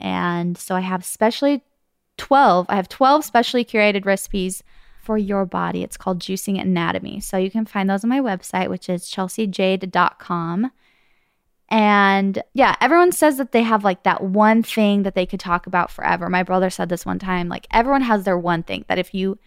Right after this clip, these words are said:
get them going on it, they'll just talk your ear off forever. And mine is health. If you know me, you know that this is true. When I say health too, I don't just mean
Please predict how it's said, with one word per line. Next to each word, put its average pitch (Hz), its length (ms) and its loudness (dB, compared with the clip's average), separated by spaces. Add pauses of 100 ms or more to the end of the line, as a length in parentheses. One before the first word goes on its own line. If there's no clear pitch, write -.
(480)
get 220 200 2
them 269 180 4
going 214 300 4
on 226 140 4
it, 220 140 2
they'll 196 160 6
just 190 280 -6
talk 196 300 -2
your - 100 -4
ear 190 80 2
off 185 180 -2
forever. 180 360 -4
And 180 260 0
mine 185 260 2
is 196 140 -6
health. - 340 -2 (560)
If 202 100 0
you 226 140 6
know 220 200 6
me, 214 200 4
you 196 120 -2
know 196 200 4
that 185 100 -6
this - 180 -8
is 202 140 -10
true. 175 300 -2
When 185 160 -2
I 185 100 0
say 226 460 -2
health 220 540 2
too, 240 200 2
I 208 140 2
don't 208 180 0
just 226 220 -6
mean 202 320 -2